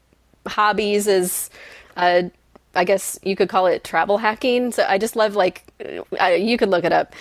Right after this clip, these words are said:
but it's, you know, trying to maximize value and get these pretty awesome trips for not spending a ton of money.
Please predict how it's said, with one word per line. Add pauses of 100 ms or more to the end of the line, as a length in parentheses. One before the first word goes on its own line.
(180)
but
it's,
you
know,
trying
to (100)
maximize
value
and
get
these (140)
pretty
awesome
trips
for (220)
not (260)
spending
a
ton
of
money.